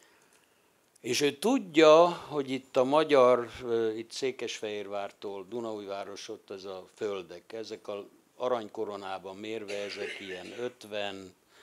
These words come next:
ötvenhárom, ötvenhatosak. Ezek csúcs magyar mércével. Ö,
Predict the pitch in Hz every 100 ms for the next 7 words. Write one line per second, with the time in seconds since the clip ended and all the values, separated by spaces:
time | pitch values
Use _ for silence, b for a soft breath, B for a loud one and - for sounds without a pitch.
0 | B B B - 104 - 95 101 95 -
1 | 98 92 95 92 92 98 - 92 92 87
2 | 87 - - - - - - - - -
3 | 107 98 104 - _ - 107 80 67 -
4 | - - 104 90 80 85 - - _ 95
5 | 82 - - 85 85 - - _ _ B
6 | B B B B B B B B B _
7 | - 101 101 101 104